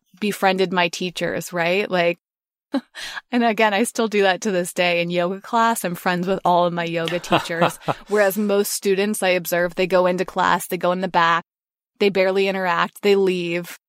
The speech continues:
Speaker 1: Having a, a dynamic with the teacher has a lot of benefits.
Speaker 2: Yeah. When you talk about your upbringing, right, and you talk about childhood, these challenges that you went through, in adulthood, I think we have this tendency, right, to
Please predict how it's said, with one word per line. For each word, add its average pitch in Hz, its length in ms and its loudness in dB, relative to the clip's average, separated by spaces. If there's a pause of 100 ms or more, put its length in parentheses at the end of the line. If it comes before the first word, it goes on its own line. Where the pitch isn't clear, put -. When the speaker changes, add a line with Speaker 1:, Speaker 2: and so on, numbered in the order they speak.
(260)
Speaker 1:
Having 220 420 2
a, 208 220 0
a 190 120 -2
dynamic 190 600 0
with 180 120 -2
the 175 80 0
teacher 185 400 -2
has 170 220 -2
a - 40 -2
lot - 160 0
of 170 80 -4
benefits. - 920 -4
Speaker 2:
Yeah. 98 280 0 (560)
When 117 140 -6
you 110 80 -6
talk 127 200 2
about 139 200 -2
your 117 140 0
upbringing, 87 440 -2
right, 82 260 0 (360)
and 95 100 -8
you 90 60 -6
talk 92 240 -2
about 92 200 -2
childhood, 92 640 -2 (520)
these 101 480 -6
challenges 110 640 -4
that 92 100 -2
you 90 120 -6
went 95 180 0
through, 87 260 0 (400)
in 135 160 -4
adulthood, 113 580 0
I 95 100 -4
think - 180 -8
we 113 100 -4
have 101 160 -2
this 90 140 -4
tendency, 101 420 -2
right, 92 280 0
to 92 360 2